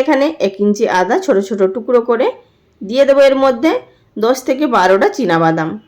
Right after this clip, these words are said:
তো এখানে দেখতেই পাচ্ছেন খুবই সামান্য পরিমাণ দিচ্ছি, আর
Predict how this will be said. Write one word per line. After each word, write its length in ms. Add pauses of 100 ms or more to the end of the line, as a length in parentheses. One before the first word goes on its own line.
(460)
তো 100
এখানে 180 (100)
দেখতেই 320
পাচ্ছেন 280 (120)
খুবই 240
সামান্য 300 (120)
পরিমাণ 280 (100)
দিচ্ছি, 280 (520)
আর 120